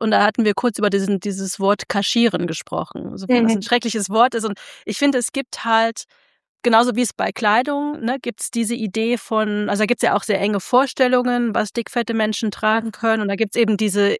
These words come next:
Speaker 1: Idee von kaschieren, die, wo es manchmal auch nicht möglich ist, zum Beispiel mit VerkäuferInnen über diese Idee hinauszukommen oder sich da zu verständigen
Speaker 2: Ja.
Speaker 1: eben. Das, also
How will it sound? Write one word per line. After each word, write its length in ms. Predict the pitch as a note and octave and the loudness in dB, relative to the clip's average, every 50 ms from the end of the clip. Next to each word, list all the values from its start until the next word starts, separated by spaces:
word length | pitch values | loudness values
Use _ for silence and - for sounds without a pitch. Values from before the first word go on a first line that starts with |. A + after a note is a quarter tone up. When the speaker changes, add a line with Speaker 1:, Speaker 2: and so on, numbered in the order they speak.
| _ - | _ -4
Speaker 1:
Idee 320 | A3+ A3 - A#3 A3+ A#3 A3 | -4 -2 0 2 2 0 0
von 240 | - A3+ A3 G#3 | 0 0 0 0
kaschieren, 540 | - - G3+ G3 - - B3+ C#4 C4+ B3+ A3+ | 0 -2 -2 -2 0 0 0 0 2 2 0
die, 240 | G3 A3 G#3+ G#3+ G#3 - - - - - - - - _ _ | 0 0 -2 -2 -4 -6 -8 -16 -20 -20 -20 -20 -20 _ _
wo 80 | - A3+ | -2 0
es 80 | A3 | 2
manchmal 300 | A#3 A3+ B3+ - C#4 - | 2 2 2 4 4 4
auch 80 | A3 G3+ | 4 2
nicht 260 | A#3 A#3+ C#4 C#4+ - | 0 0 0 0 2
möglich 420 | A#3+ A#3 C4 C#4+ - - C4 - | 2 2 2 2 0 -2 -4 -4
ist, 180 | - - G#3+ - | -4 -4 -4 -4
zum 120 | - G#3+ | -2 -2
Beispiel 200 | G3+ G3 G3+ A3 | -2 -2 0 -2
mit 120 | G#3+ G#3 - | -4 -4 -4
VerkäuferInnen 840 | - G#3 - - A3 B3 C4 - A3+ G#3+ G3+ G#3+ A3 G#3+ G#3+ G#3 G#3 | -6 -6 -2 2 2 2 2 0 -2 -2 0 0 -2 -2 -2 -4 -4
über 200 | - G#3 G3 G#3 | -4 -2 -2 -2
diese 200 | G#3 G#3+ F#3 A3 | 0 -2 -2 -2
Idee 260 | - G#3+ - A#3 A#3+ A3 | -2 -2 0 0 2 2
hinauszukommen 960 | G#3 G#3+ G#3 G3+ G#3 A3+ A#3 - - - F3+ - - - F#3 E3+ F3 F3 F3 | 2 2 4 4 4 4 2 0 -4 -8 -8 -6 -2 0 0 0 0 -2 -4
oder 220 | F#3 F#3 F#3+ F#3+ F3+ | -2 -2 -2 -2 -2
sich 120 | G#3 G3 | -2 -4
da 120 | - G3 - | -2 -4 -4
zu 100 | - G3 | -4 -4
verständigen 640 | - G3+ - - - A3 A3+ A#3 G3+ G3 F#3 F3 E3+ | -4 -4 -2 0 0 2 4 4 4 4 4 2 -2
Speaker 2:
Ja. 80 | - E3+ | -4 -6
Speaker 1:
eben. 160 | E3+ - F3+ | -8 -6 -6
Das, 220 | F3 F3+ - - - | -8 -8 -8 -8 -10
also 140 | G#3 F#3+ | -10 -10